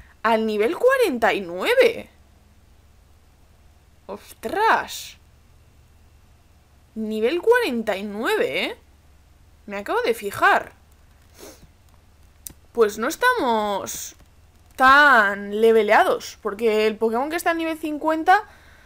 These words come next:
está un nivel por encima de los Pokémon de entrenadores, así que tengo que levelear. Tengo que levelear. O sea, Sara ya estos no, porque bueno, Sara está a nivel cuarenta y seis,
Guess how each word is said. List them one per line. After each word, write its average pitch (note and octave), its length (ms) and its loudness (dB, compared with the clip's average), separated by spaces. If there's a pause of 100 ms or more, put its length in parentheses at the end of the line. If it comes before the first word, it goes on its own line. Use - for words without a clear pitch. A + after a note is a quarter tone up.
(180)
está A3+ 280 2
un G#4 100 0
nivel A3 280 0
por A3 140 0
encima A3 420 -2
de G#3+ 60 4
los G#3+ 180 0
Pokémon G#3 320 -6
de G3 60 -4
entrenadores, G3 760 -4
así G#3 340 -6
que G3+ 380 -2 (1160)
tengo E4+ 180 2
que C4 100 4
levelear. A#3 380 2 (1200)
Tengo E4 240 0
que B3 120 -2
levelear. A3+ 600 2 (380)
O A3+ 40 -18
sea, A3+ 460 6
Sara C#4+ 380 4
ya C4+ 220 0
estos A#3 280 -4
no, C4 200 -2
porque G#3 220 -4
bueno, G3+ 260 -4
Sara G#3 180 -4
está A3+ 160 -6
a - 20 -2
nivel G#3+ 220 -4
cuarenta G3 340 -2
y F#3+ 60 -8
seis, C4+ 340 -8